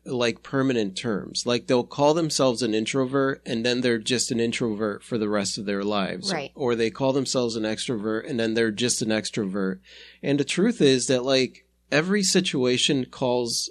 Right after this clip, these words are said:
Speaker 1: for a different response. So if you're comfortable in a situation, if you're hanging out with your friends, um, you'll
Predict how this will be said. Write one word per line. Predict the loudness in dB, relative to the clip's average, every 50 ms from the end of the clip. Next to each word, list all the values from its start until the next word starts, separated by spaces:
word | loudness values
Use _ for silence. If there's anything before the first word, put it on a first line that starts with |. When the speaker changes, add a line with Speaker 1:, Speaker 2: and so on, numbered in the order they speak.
| -12 _
Speaker 1:
for | -12 -4 -2 0 2 2 2 2 0
a | 0 -2 -2
different | 0 -2 -2 0 0 -2 -2 0
response. | -2 -2 -2 -2 0 2 2 2 2 0 -2 -6 -6 -6 -8 -8 -12 -20 -20 -20 -20 _ -6
So | 0 4 4
if | 4 4 4
you're | 4 4 4
comfortable | 4 2 4 4 4 4 4 2 2 4 6 6
in | 6
a | 6 4
situation, | 4 2 2 2 2 2 4 4 4 4 4 4 4 2
if | 2 2 2
you're | 0 0 2
hanging | 2 2 2 4 4 4 4
out | 2 2 0
with | -2 -2
your | -2 -4
friends, | -4 -2 -2 0 0 2 2 0 0 -2 -4 -8 -14 -20 -20 -20 -20 -20 -16 -6
um, | -2 2 4 4 4 4 2 0 0
you'll | 2 4 6 6 8 6 6 4 2 0